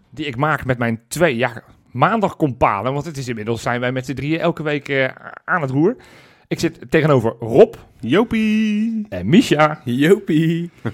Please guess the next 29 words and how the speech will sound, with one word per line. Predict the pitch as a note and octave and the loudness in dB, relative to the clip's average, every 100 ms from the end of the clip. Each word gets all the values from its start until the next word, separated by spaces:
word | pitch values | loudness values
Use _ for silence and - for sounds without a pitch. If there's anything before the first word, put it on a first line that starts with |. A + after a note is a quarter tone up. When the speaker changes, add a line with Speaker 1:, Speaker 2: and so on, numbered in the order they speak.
| - | -10
Speaker 1:
<laughs> | - - - | -14 -16 -8
Ja, | A2+ D3+ F3+ | 2 6 6
jongens, | C#3 D3 F3 - - - - - | 6 6 4 2 -14 -18 -14 -6
er | C#3+ | 0
zijn | E3+ E3+ | 2 0
wel | D3+ D3 | 0 -2
eens | C3 | 0
uitzendingen | B2+ D#3 D#3+ C3+ B2 A2+ A#2+ | 2 4 4 2 0 -4 -6
die | C3+ C3 | -8 -6
minder | B2 C3 F3 F#3+ | -2 0 2 2
leuk | F#3 | 0
zijn | F3+ E3+ | 0 -4
om | D3+ | -4
te | |
maken. | D#3+ D#3+ D3+ D#3 E3+ | -4 -4 -4 -8 -10
Speaker 2:
Zo. | - C#3 G#2 - _ _ - | -6 -6 -6 -10 _ _ -6
Speaker 1:
En | D3 | -2
er | B2+ | 0
zijn | C3+ | 0
wel | C#3+ | 0
eens | D3 | 0
uitzendingen | C#3 C#3 C#3 B2+ B2 B2+ B2+ | 2 0 0 -2 0 -4 -8
die | B2 D3 E3 - | -8 -8 -8 -16
heel | - D#3+ G#3+ - - | 2 4 4 2 -4
leuk | A#3+ D4+ - | 4 4 4
zijn | F3+ D3 | 0 0
om | C3 | -2
te | B2+ | -2
maken. | A2+ G#2 - G#2+ | -2 -4 -8 -12